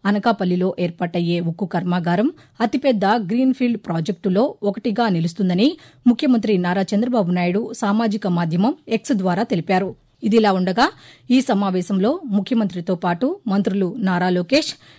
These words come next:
టీజీ భరత్లు పాల్గొన్నారు. ఈ సందర్భంగా శ్రీకాకుళం జిల్లాలోని భావనపాడు పెట్రోకెమికల్స్ అన్వేషణకు వ్యూహాత్మక ప్రాంతమని, అక్కడ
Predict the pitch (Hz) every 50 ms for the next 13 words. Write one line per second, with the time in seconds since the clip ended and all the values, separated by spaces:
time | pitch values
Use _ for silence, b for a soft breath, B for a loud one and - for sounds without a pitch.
0 | b b - 285 285 247 294 285 226 170 190 196 190 170 196 190 269 277 - 208
1 | 165 165 160 170 170 175 180 180 - - _ _ _ - 208 180 - 190 175 170
2 | 175 165 175 175 202 262 370 403 b b b b b - - 294 320 302 339 311
3 | 294 - 247 240 240 233 165 190 180 175 180 185 180 175 180 185 202 208 - 190
4 | 180 202 208 214 220 208 - - 170 165 180 262 381 - b b b b - 285
5 | 254 254 269 302 302 294 - 214 185 190 170 190 196 196 - - - 175 180 180
6 | 185 202 202 - 196 175 165 170 247 277 294 214 185 202 233 220 214 247 - -
7 | 247 220 - 190 170 - 170 165 170 165 180 175 180 202 269 339 349 b b b
8 | b b 247 233 - 254 226 233 277 349